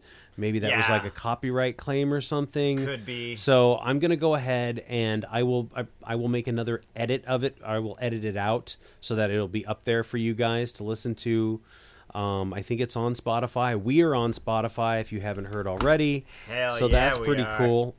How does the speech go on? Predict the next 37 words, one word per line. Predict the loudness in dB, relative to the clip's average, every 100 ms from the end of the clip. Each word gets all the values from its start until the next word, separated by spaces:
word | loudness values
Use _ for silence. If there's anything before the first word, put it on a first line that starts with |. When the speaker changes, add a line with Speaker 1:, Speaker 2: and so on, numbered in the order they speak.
| 0
Speaker 1:
Um, | 4 6 4 2
Speaker 2:
Yeah. | 0 -2
Speaker 1:
I'm | -2
very | 2 2 2
excited. | -2 0 0 2
I | 0
got | -2 -4 -2
that | 0
all | 2 2 -2
set | -4 -4
up | -2 -4
the | -4
other | -4 -4
day. | -4 -2 -2 -4 -6
Um, | -4 -4 -4 -6 -12 -20 -20 -20 -20 -8
and | -4 -2 -4 -6 0
yeah, | 4 4 2 -6 -20 -20 -16
so | -4 2 2
we're | 2 -2
back. | 0 2 2 -4 -12 -18 -12
Uh, | -4 0 0 0 -2
we | -2 -2
will | 0 2 2 2 -2 -8 -20 -20 -20 -20 -2
be | 2
here, | 4 4 4 2
you | 2 0
know, | 2 0
every | 0 -2
single | -2 -4
Friday, | -2 0 2 2
once | 2 0 -2 -4
a |
week. | 0 2 0 -4 -8
We | -4 -2
may | 0 0 -2
throw | -4 -2 0 0
in, | 0 0 -2